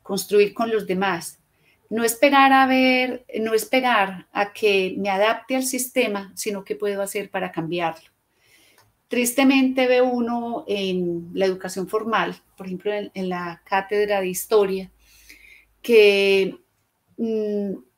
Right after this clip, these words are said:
uno estudia historia durante todos los años de bachillerato y no sale ni siquiera con la idea de que uno es parte de la historia y que uno puede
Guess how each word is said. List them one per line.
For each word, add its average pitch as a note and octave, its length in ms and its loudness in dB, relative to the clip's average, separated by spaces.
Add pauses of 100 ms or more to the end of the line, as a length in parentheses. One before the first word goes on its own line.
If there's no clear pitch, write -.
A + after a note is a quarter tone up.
(380)
uno A#3 200 -2
estudia B3 1000 0 (320)
historia A3+ 640 0
durante F#3 680 -4 (440)
todos A#3+ 240 0
los A3 160 -2
años A3 240 -4
de A3+ 120 0
bachillerato G#3+ 760 -2 (720)
y C4 200 6
no A#3 180 2
sale C4 640 2 (240)
ni B3 200 2
siquiera C4+ 680 0
con B3 220 -2
la G#3 100 2
idea A3+ 600 0 (240)
de A3 120 -4
que A3 160 2
uno G#3 600 -4
es A3+ 240 -4
parte C4 460 0
de B3 100 -2
la G3 80 -6
historia B3 600 0
y G#3 100 -4
que G3+ 140 -4
uno F#3+ 340 -4
puede C#4+ 520 2